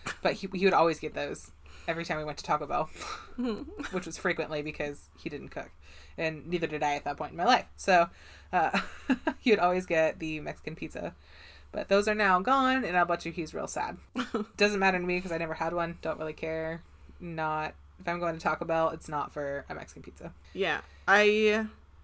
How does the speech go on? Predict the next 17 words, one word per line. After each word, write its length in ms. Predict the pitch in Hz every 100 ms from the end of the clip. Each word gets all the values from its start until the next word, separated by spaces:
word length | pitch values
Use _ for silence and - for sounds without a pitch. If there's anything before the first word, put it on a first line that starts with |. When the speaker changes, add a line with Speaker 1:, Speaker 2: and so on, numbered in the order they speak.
| - -
Speaker 2:
also 240 | 170 180
have 120 | 190
not 160 | 170 180
had 160 | 185 151
one 120 | 123
from 140 | - 170
Taco 240 | 156 -
Bell. 180 | 160 185 - -
Speaker 1:
I 100 | 202
do 220 | 196 240
love 420 | 233 190 190 190 185
the 380 | 180 175 170
Taco 220 | 170 180 170
Bell 180 | 165
five 180 | 170 170
dollar 180 | 165 165
combos. 520 | 170 180 202 247 -